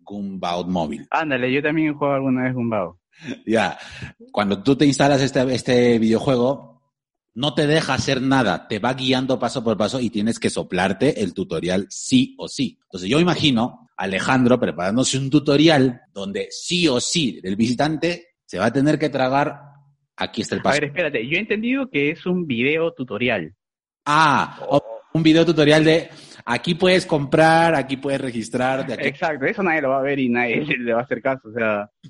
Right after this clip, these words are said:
Speaker 2: lo que tú me estás re-, diciendo de, del tutorial que es guiado y que sí o sí te tienes que comer ese tutorial, bueno, pues ese es algo que si tu, si tu sitio web es muy complicado de acceder o para un nicho muy específico o algo por el estilo, pues entonces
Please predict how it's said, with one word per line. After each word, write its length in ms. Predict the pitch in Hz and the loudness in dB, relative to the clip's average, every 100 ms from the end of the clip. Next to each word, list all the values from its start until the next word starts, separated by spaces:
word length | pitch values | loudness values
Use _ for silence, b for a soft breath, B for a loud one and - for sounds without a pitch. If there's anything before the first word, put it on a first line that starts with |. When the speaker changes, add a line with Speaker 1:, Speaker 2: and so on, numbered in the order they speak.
| _ _ - | _ _ -4
Speaker 2:
lo 140 | 139 | -2
que 140 | 135 139 | -2 -2
tú 140 | 196 | -2
me 100 | 254 | -2
estás 280 | - 180 175 | -4 -4 -2
re-, 180 | 160 151 | -2 -4
diciendo 480 | 131 - 156 151 151 | -6 -2 -2 0 0
de, 300 | 127 110 107 | -2 -2 -4
del 200 | 110 - | -6 -6
tutorial 600 | 120 113 117 135 143 143 | -6 -4 -2 0 -2 -4
que 140 | 123 127 | -4 -4
es 40 | |
guiado 540 | 131 120 113 113 117 120 | -6 -2 0 0 -2 -4
y 120 | 127 | -8
que 180 | - - | -10 -12
sí 260 | - 185 151 | -8 -6 -4
o 100 | 107 | -6
sí 140 | 139 | -8
te 100 | 135 | -6
tienes 320 | - 127 139 | -2 -2 -2
que 180 | 127 107 | -6 -8
comer 400 | 98 90 113 123 | -8 -8 -4 -4
ese 160 | 123 123 | -6 -8
tutorial, 540 | 123 110 110 113 214 - _ _ - | -8 -4 -2 -2 -4 -12 _ _ -6
bueno, 200 | 170 147 | -2 -2
pues 180 | 143 143 | -2 -4
ese 160 | 143 | -6
es 100 | 143 | -6
algo 280 | 147 147 143 | -4 -4 -4
que 180 | 131 110 | -6 -10
si 180 | - 110 | -10 -12
tu, 160 | 110 - _ - | -12 -18 _ -20
si 160 | - | -20
tu 140 | - 104 | -18 -10
sitio 320 | 135 135 135 | -8 -6 -6
web 160 | 123 117 | -6 -6
es 140 | 110 - | -8 -10
muy 140 | 104 110 | -8 -6
complicado 600 | 120 113 104 98 107 113 | -6 -6 -6 -2 -2 -2
de 100 | 110 | -2
acceder 440 | 101 - 90 113 - - | -6 -4 -2 -2 -6 -14
o 180 | 95 | -12
para 280 | - 90 98 | -10 -6 -6
un 120 | 107 | -4
nicho 220 | 113 113 98 | -6 -6 -6
muy 260 | 110 123 | -4 -4
específico 640 | - - - 117 - 113 110 | -6 -14 -12 -10 -10 -6 -4
o 40 | |
algo 180 | 110 120 | -4 -6
por 140 | 113 | -10
el 60 | 104 | -14
estilo, 320 | - 120 190 | -10 -10 -8
pues 160 | 147 104 | -10 -10
entonces 460 | 110 120 143 143 | -12 -10 -10 -12